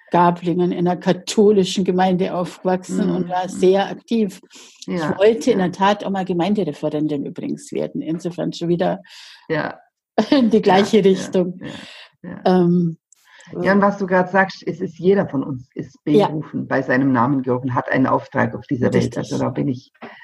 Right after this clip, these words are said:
Speaker 2: äh, absolut überzeugt davon. Und jeder ist ein Geschenk und hat so viel in sich, das er einfach leben darf.
Speaker 1: Ja, aber und, Frage an dich, warum leben so wenig Menschen?
Speaker 2: Naja,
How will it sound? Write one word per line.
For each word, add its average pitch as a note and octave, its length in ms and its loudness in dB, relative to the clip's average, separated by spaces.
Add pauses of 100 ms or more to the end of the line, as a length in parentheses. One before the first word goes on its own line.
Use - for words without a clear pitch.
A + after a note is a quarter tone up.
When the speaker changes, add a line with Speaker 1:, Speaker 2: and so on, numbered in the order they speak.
(240)
Speaker 2:
äh, C3+ 320 2 (260)
absolut C#3+ 400 0
überzeugt B2+ 480 -2
davon. C#3 280 -2
Und B2+ 140 0 (220)
jeder D#3+ 380 4
ist D3+ 220 -4
ein C#3 260 2
Geschenk C3 480 0 (500)
und B2 120 -6
hat - 220 -2
so F#3+ 180 0
viel - 220 -2
in D#3 180 2
sich, D3+ 160 -4
das - 160 -6
er D3 60 0
einfach C3+ 220 -4
leben C3+ 280 0
darf. G#2+ 220 -8 (540)
Speaker 1:
Ja, G3 440 2 (200)
aber G3+ 480 4
und, B3+ 260 4 (460)
Frage G3 440 -6
an F#3+ 180 -4
dich, A#3+ 440 -2 (400)
warum F3+ 400 0
leben G#3 320 0
so - 260 -2
wenig A3+ 300 2
Menschen? B3+ 580 0 (2250)
Speaker 2:
Naja, G3 600 4